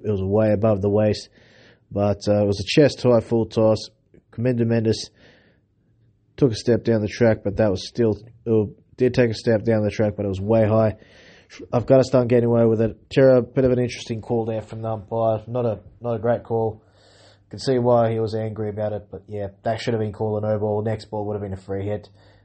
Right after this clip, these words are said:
And Wafadar Mohammad bowled a wide the next ball, banged on a short leg stump, and the ball just ballooned over the keeper's head, the batter's head, and this time it was called a wide, but still, that f-, previous ball should have been called a no ball, but it wasn't,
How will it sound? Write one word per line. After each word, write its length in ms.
And 100
Wafadar 440
Mohammad 340
bowled 340
a 320
wide 380
the 80
next 220
ball, 220
banged 280
on 80
a 80
short 320
leg 160
stump, 420
and 300
the 60
ball 300
just 300
ballooned 280
over 160
the 80
keeper's 440
head, 300
the 60
batter's 340
head, 320
and 280
this 120
time 280
it 20
was 140
called 320
a 40
wide, 540
but 260
still, 800
that 340
f-, 120
previous 360
ball 500
should 280
have 80
been 140
called 320
a 20
no 140
ball, 260
but 120
it 80
wasn't, 340